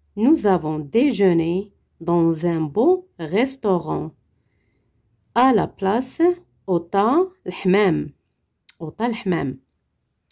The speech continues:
Enfin, nous sommes allés à la source de Ras Elma, un site admiré par les visiteurs de la ville de Chefchaouen.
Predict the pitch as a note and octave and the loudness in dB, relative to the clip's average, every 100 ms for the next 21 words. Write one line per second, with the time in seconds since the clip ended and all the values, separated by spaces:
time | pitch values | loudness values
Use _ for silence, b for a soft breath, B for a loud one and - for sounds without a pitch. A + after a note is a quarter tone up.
0 | b b b b G#3 F3+ F3 G#3 B3+ D4+ | b b b b 2 2 4 0 4 4
1 | F#3 F3+ F#3 E3 E3 - B3 B3+ F#3+ G#3+ | 2 0 -2 0 0 0 2 2 2 0
2 | A3+ _ F3+ E3 D#3 - C4 D4 - E3+ | -6 _ -6 -6 -6 -8 -6 -6 -6 -4
3 | D3+ F3 A#3 - F#3+ D3 C#3 _ _ _ | -2 -2 -4 0 0 0 -6 _ _ _
4 | _ b b b b G#3+ G3 G3 D4 E4 | _ b b b b 2 2 2 -2 -2
5 | - - B3+ A3+ A3 F#3+ E3+ E3 _ E3 | -4 -6 -4 0 2 2 -2 -8 _ -6
6 | D#3+ F3+ A#3+ C4 G3 G3+ F#3 A3 C4+ C4+ | -4 -2 -2 -2 -6 -2 0 0 -2 -6
7 | _ D#3+ D#3 A#3+ G3+ D#3+ D3 F3 G#3 B3+ | _ -6 0 2 2 -2 -2 0 0 -2
8 | C#4 b b b - D#3 D3 - A#3+ C4 | -4 b b b -10 -4 -4 -2 -6 -6
9 | - A#3 G3 D#3+ C#3 | -4 2 2 2 -4